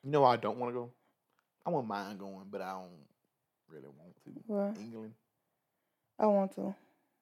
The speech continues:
Speaker 1: Heard they food suck.
Speaker 2: Yeah, but, uh, for me, it is not about the food. I wanna see the arch-, the architecture, the, the buildings. Like,
Speaker 1: I'm gonna
Speaker 2: that's
Speaker 1: have a
Speaker 2: like
Speaker 1: conversation with somebody. Oi.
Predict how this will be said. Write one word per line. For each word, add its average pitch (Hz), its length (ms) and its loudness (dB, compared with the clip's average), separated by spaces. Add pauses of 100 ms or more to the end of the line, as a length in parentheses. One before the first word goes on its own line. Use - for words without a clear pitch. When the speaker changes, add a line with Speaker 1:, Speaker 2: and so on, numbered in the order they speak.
(360)
Speaker 1:
Heard 117 120 -2
they 113 60 -2
food 110 320 -10
suck. - 260 -10 (460)
Speaker 2:
Yeah, 254 340 12 (100)
but, 240 120 10
uh, 208 220 12 (240)
for 240 100 10
me, 240 240 10
it 220 60 8
is 208 100 6
not 202 240 12
about 185 280 12
the 190 60 4
food. 196 420 6
I 175 80 12
wanna 185 300 8
see 185 420 4 (540)
the 196 200 12
arch-, 190 460 12 (100)
the 185 100 10
architecture, 185 880 8
the, 170 460 10
the 165 100 4
buildings. 175 680 10
Like, 180 200 12
Speaker 1:
I'm - 20 -2
gonna 196 120 12
Speaker 2:
that's - 40 6
Speaker 1:
have 214 60 6
a 220 120 12
Speaker 2:
like 208 80 12
Speaker 1:
conversation 120 360 0
with 107 100 -14
somebody. 110 280 -6 (200)
Oi. 139 220 6